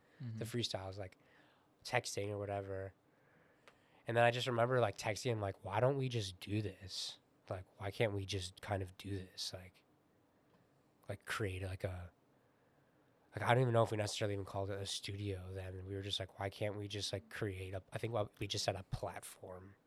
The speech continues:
Speaker 2: <laughs> I love that word you
Speaker 1: Y-,
Speaker 2: used.
Speaker 1: yeah.
Speaker 2: The adjective you gave it. Yeah,
Speaker 1: Yeah,
Speaker 2: yeah.
Speaker 1: like, I, I think back then we even just said platform. Like, we didn't even know. Like, we were, like, kind of just, like,
Speaker 2: Sure.
Speaker 1: we like music. We,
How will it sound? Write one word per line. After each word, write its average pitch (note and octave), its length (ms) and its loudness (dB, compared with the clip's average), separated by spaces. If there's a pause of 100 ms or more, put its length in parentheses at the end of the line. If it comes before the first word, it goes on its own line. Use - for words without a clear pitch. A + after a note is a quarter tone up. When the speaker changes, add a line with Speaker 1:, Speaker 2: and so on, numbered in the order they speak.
(340)
Speaker 2:
<laughs> - 200 -6
I A#3+ 340 12
love D3+ 520 12
that A#2 200 10
word A2 320 4
you G2+ 60 0
Speaker 1:
Y-, G2+ 240 2
Speaker 2:
used. F#2+ 140 0
Speaker 1:
yeah. G#2+ 500 6
Speaker 2:
The A#2+ 120 8
adjective A2 360 4
you F#2+ 80 0
gave F2 200 -2
it. - 80 -8
Yeah, F#2 140 2
Speaker 1:
Yeah, A#2+ 180 6
Speaker 2:
yeah. A2 40 4
Speaker 1:
like, G#2 260 0
I, - 160 -8
I - 60 0
think C3+ 240 8 (160)
back A#2 260 6
then G#2+ 340 4
we G2+ 100 -4
even G#2+ 260 -4
just G#2 180 -2
said G2+ 180 -2 (140)
platform. G2+ 720 -2
Like, G2+ 100 -4
we A#2 100 2
didn't B2+ 140 2
even G2+ 220 0
know. G2+ 320 2
Like, G2 140 -4
we A2 80 0
were, G#2+ 60 0
like, G2 140 -6
kind A2 220 0
of G#2+ 60 0
just, G#2 240 -2
like, F#2+ 220 -10 (220)
Speaker 2:
Sure. A2+ 240 -6 (720)
Speaker 1:
we B2 240 4
like A2+ 280 6
music. A2 460 2 (140)
We, G#2+ 280 -2